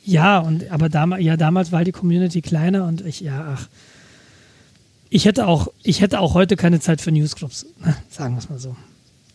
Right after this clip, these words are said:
Aber ich vermisse das ein bisschen, ich weiß gar nicht so wirklich, warum. Wo wir bei Computer, Computern sind und früher war alles besser. Ähm,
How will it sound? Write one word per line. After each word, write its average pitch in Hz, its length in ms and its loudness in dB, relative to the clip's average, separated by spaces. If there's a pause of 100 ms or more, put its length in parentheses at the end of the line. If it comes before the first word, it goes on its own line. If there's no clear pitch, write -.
(140)
Aber 226 180 0
ich 269 80 -2
vermisse 208 360 4
das 139 180 -4
ein 151 100 -4
bisschen, 165 320 -8
ich 135 120 -6
weiß 139 200 -10
gar 127 140 -14
nicht 135 140 -12
so 143 140 -16
wirklich, 151 320 -20
warum. 151 360 -18 (2250)
Wo 320 200 6
wir 302 100 6
bei 226 240 6
Computer, 185 800 4 (120)
Computern 180 480 -2
sind 160 180 0
und 160 120 -2
früher 185 320 2
war 160 120 0
alles 160 200 0
besser. 151 500 -2
Ähm, 147 240 0